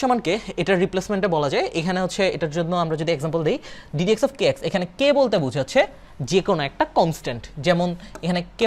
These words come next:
বলতে যেটা বোঝাচ্ছে, ধরো আমরা ফাইভ বলতে পারি, টেন বলতে পারি। So, যেটার রেজাল্ট আসুক না কেন,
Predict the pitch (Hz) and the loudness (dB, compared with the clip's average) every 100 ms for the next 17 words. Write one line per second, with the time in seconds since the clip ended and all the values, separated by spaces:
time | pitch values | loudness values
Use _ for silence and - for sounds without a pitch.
0 | 202 214 - 170 165 170 165 185 180 170 | 2 2 2 2 -2 -2 -2 -2 -2 -2
1 | 165 170 175 170 156 156 151 143 143 139 | 0 0 2 2 4 0 0 0 -2 -2
2 | - 156 147 135 127 123 - - - 170 | -2 -2 -2 -2 -4 -4 -8 -18 -6 -2
3 | 170 202 214 208 226 220 226 226 226 | 0 2 2 4 2 2 -2 -4 -2